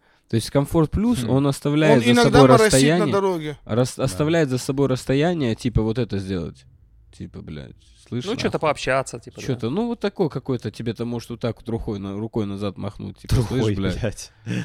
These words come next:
Speaker 2: Рукой
Speaker 1: Саш,
Speaker 3: Бля, у
Speaker 1: нахуй.
Speaker 3: меня есть ужасная история, э, про такси. За-, я вызвал... э,
Speaker 4: Как ты махнул кому-то?
Speaker 3: Нет, я вызвал бизнес, э, и приехал слабослышащий водитель.
Speaker 4: Мгм.
Speaker 3: Э, и я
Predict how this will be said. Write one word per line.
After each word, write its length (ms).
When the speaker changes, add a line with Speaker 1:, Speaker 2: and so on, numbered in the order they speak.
Speaker 2:
Рукой 300
Speaker 1:
Саш, 100
Speaker 3:
Бля, 160
у 40
Speaker 1:
нахуй. 140
Speaker 3:
меня 140
есть 180
ужасная 480
история, 540
э, 600
про 260
такси. 580
За-, 200
я 180
вызвал... 920
э, 20
Speaker 4:
Как 160
ты 80
махнул 320
кому-то? 320
Speaker 3:
Нет, 280
я 120
вызвал 520
бизнес, 560
э, 500
и 100
приехал 440
слабослышащий 800
водитель. 540
Speaker 4:
Мгм. 320
Speaker 3:
Э, 320
и 60
я 480